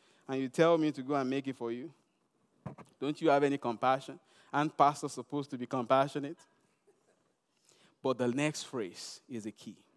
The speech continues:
<coughs> "For thus says the Lord God of Israel,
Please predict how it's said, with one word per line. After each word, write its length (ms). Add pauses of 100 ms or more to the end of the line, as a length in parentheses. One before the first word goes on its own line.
(1040)
<coughs> 360 (540)
"For 160 (140)
thus 420
says 540
the 100
Lord 400
God 200
of 140
Israel, 600